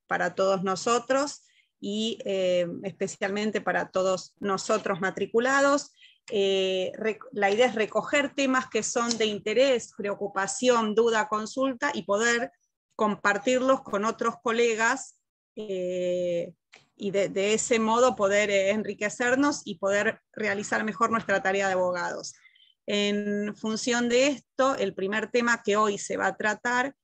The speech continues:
es el, un tema que preocupa mucho a todos aquellos abocados a la cuestión de daños, que tiene que ver con el tema de los valores finales, eh, en los que redundan las reparaciones, ¿sí?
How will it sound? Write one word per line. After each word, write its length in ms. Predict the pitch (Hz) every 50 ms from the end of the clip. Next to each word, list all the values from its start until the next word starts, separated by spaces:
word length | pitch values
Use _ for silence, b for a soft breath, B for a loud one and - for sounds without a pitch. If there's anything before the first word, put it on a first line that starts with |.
| _ _ _ _
es 320 | - 196 208 220 226 - -
el, 460 | 180 202 202 196 190 185 185 185 185
un 120 | 185 196 196
tema 180 | 214 208 220
que 240 | 208 - 202 190 185
preocupa 500 | 180 - - 196 190 180 202 202 208 208
mucho 460 | 220 240 254 240 - - 208 185 175
a 160 | - 175 170 -
todos 580 | - 190 196 196 196 190 185 165 - - _ _
aquellos 420 | - 185 - - 202 202 214 196 - 202
abocados 420 | 190 196 190 - 196 196 196 -
a 60 | 202
la 120 | 185 190 -
cuestión 460 | 190 185 - - 202 196 196 196 190
de 120 | 202 202
daños, 640 | 214 226 226 233 233 233 233 240 247 262 269 - - -
que 120 | - 180
tiene 280 | 170 196 196 202 208 202
que 80 | -
ver 500 | 208 208 208 208 208 214 220 240 277 269 - _ _ _ _
con 140 | - 202 196
el 100 | 196 175
tema 240 | 208 208 226 220
de 80 | 202 196
los 160 | 185 185 185
valores 640 | 170 190 190 185 196 208 220 220 226 233 220 - -
finales, 800 | - 208 202 214 208 202 202 214 214 226 240 - - - _ _ _ _ _ _ _ -
eh, 580 | 180 180 185 185 180 180 175 175 175 170 - - - - -
en 160 | - 214 196
los 180 | 185 185 190 -
que 200 | - 202 190 190
redundan 540 | 185 202 208 208 214 214 226 226 220 214 202
las 120 | 196 196
reparaciones, 840 | 196 202 202 - 196 208 208 - - 285 247 208 190 180 180 - -
¿sí? 320 | - 214 208 220 220 -